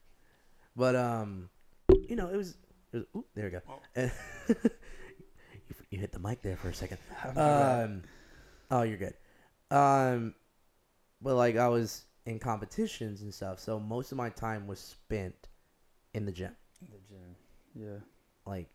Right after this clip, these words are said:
Speaker 1: learning new tricks, learning all this stuff, but also growing with some of the people that I've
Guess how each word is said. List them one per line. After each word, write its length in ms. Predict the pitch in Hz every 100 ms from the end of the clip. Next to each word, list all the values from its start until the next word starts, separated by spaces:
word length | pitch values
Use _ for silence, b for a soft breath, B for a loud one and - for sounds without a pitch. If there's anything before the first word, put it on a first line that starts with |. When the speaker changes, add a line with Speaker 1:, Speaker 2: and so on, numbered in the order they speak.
| _ _
Speaker 1:
learning 320 | 110 110 110
new 140 | 107 101
tricks, 400 | - 101 95 95
learning 240 | 101 98
all 120 | 95
this 120 | 98 -
stuff, 240 | 101 - -
but 120 | 131 131
also 300 | 143 - 117
growing 720 | 107 95 101 104 107 101 98
with 200 | 98 95
some 220 | - 104
of 60 | 101
the 80 |
people 400 | - 107 - 104
that 100 | 101
I've 300 | 98 95 92